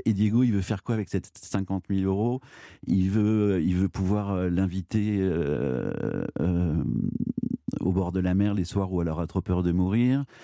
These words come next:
Il veut, comme moi, une fois qu'il a, qu'il a économisé un peu d'argent, en ayant plus de ses addictions, euh, pouvoir l'inviter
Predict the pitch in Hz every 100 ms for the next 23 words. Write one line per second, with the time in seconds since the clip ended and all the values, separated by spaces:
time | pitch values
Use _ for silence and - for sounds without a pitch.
0 | - - 104 104 117 - 131 131 135 123
1 | 110 _ _ _ _ - 98 90 120 -
2 | 101 101 95 90 87 - 92 92 90 101
3 | 101 98 104 107 98 95 107 - _ -
4 | 98 98 95 104 - 95 95 92 90 107
5 | 104 95 _ - - - - 98 95 -
6 | 104 104 104 95 92 107